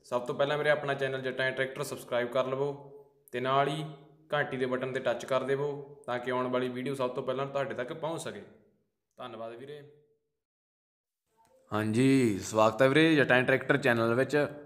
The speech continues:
ਸਭ ਤੋਂ ਪਹਿਲਾਂ ਆਪਣਾ ਹੈਲਪਲਾਈਨ ਨੰਬਰ ਕਰੋ ਨੋਟ, ਆ ਨੀਚੇ ਸਕਰੀਨ 'ਤੇ ਸ਼ੋ ਹੋ ਰਿਹਾ ਹੈ, ਅਠਾਨਵੇਂ ਸੱਤ ਸੌ ਤਰਾਸੀ ਨੱਬੇ ਨੌ ਸੌ ਬਿਆਲੀ।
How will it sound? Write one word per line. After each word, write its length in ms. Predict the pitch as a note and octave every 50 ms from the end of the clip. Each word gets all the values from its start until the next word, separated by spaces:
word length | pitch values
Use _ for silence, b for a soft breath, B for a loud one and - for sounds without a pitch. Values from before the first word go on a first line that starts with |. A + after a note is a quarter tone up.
| - - -
ਸਭ 180 | - A2 B2 C3
ਤੋਂ 120 | D#3+ C#3+
ਪਹਿਲਾਂ 180 | D3+ D3+ D#3 D3+
ਆਪਣਾ 260 | D3+ D3+ D3+ D3 C3+
ਹੈਲਪਲਾਈਨ 480 | B2 A#2 G#2+ G#2 - - C3 C3 C3
ਨੰਬਰ 220 | C3 C3 B2 C3 C3
ਕਰੋ 160 | - C#3 C#3
ਨੋਟ, 400 | C#3 C#3 D3 D3 D3 C#3+ D3 D#3+ - - - -
ਆ 60 | B2+
ਨੀਚੇ 240 | C3 B2 A#2 B2+ C3
ਸਕਰੀਨ 360 | B2 - - C#3 C#3 C3+ C3
'ਤੇ 140 | A#2+ B2+ B2
ਸ਼ੋ 200 | - A#2+ A2+ A2
ਹੋ 120 | A#2+ C#3
ਰਿਹਾ 140 | D3+ D#3 D#3+
ਹੈ, 420 | D#3 D#3 D3 - - - - - - - -
ਅਠਾਨਵੇਂ 360 | - A#2+ A#2+ C3 D3 D#3+ E3 D#3+
ਸੱਤ 180 | D#3+ E3 D3+ -
ਸੌ 160 | - D3 C#3
ਤਰਾਸੀ 440 | - C3 A#2+ B2 - - D#3 D#3+ D#3
ਨੱਬੇ 260 | D3+ D3+ D#3 C#3 D3
ਨੌ 120 | D3+ D3 D3
ਸੌ 120 | D3 D3
ਬਿਆਲੀ। 420 | C3 A#2 G#2+ G2+ F#2 F2+ E2 D#2+